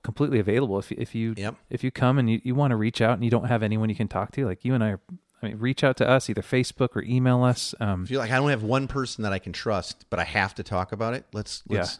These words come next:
Speaker 2: jump on, find us in the, in the Life School group. And it literally, I mean, you know this, we, I talk to people all day <laughs>
Speaker 1: Yeah.
Speaker 2: about all kinds of stuff.
Speaker 1: Yep.
Speaker 2: I will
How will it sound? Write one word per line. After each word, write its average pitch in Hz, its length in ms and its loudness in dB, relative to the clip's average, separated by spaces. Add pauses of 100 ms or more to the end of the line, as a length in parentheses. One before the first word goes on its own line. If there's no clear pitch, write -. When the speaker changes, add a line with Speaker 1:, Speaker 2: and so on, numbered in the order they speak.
(120)
Speaker 2:
jump 123 280 0
on, 120 180 0
find 123 320 0
us - 140 -4
in 131 60 -4
the, 117 240 -2
in 110 120 -4
the 107 160 -2
Life 107 180 -2
School 107 320 -6
group. 104 380 -4 (400)
And 95 480 -4
it 104 200 -8
literally, 107 480 -2
I 92 60 -6
mean, 95 300 -6
you 107 100 -4
know 113 160 -4
this, 90 220 -8
we, 104 160 -10
I - 40 -10
talk - 200 -10
to - 40 -20
people - 240 -10
all 95 140 -4
day 87 240 -4
<laughs> - 60 -20
Speaker 1:
Yeah. 147 180 6 (320)
Speaker 2:
about 98 320 0
all 104 140 0
kinds 101 180 -4
of 92 60 -12
stuff. - 260 -8
Speaker 1:
Yep. 92 100 2
Speaker 2:
I 107 40 0
will 107 300 -4